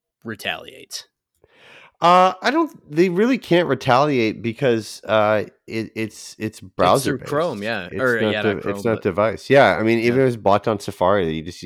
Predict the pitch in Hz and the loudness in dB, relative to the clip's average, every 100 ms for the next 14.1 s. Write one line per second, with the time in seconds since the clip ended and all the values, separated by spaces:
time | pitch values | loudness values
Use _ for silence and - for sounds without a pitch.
0 | 87 90 87 85 - 87 92 78 85 87 | -10 -4 -4 -4 -4 -4 -4 -6 -10 -10
1 | - 85 85 - _ _ - - 104 104 | -14 -16 -18 -20 _ _ -20 -14 -6 4
2 | 120 120 104 90 78 76 _ _ _ _ | 6 8 6 2 -4 -8 _ _ _ _
3 | - - _ _ _ - 135 135 175 196 | -18 -18 _ _ _ 2 4 6 4 2
4 | 156 123 131 - 107 92 92 107 92 92 | 0 2 2 0 -4 0 2 0 -2 -6
5 | 85 - 90 95 101 95 110 85 73 - | -6 -6 -2 -2 0 2 2 2 -4 -10
6 | 65 65 73 73 67 _ - 95 73 71 | -14 -12 -10 -10 -12 _ -10 -6 -6 -8
7 | _ 50 _ 95 87 82 - 101 95 92 | _ -20 _ -6 -4 -6 -6 -4 -2 0
8 | 85 - - 147 147 175 90 69 _ _ | -2 -2 2 4 4 4 2 -2 _ _
9 | _ _ _ _ _ _ _ _ _ _ | _ _ _ _ _ _ _ _ _ _
10 | _ _ _ _ _ _ - 110 - 185 | _ _ _ _ _ _ -4 -4 -2 2
11 | 139 131 127 123 139 123 135 117 69 - | 2 4 2 4 4 4 4 4 2 -2
12 | - - - - 185 135 104 - - - | -10 -14 -10 0 2 2 0 -6 -18 -8
13 | - 131 147 151 - 160 156 156 151 143 | 4 6 6 2 4 6 6 6 6 4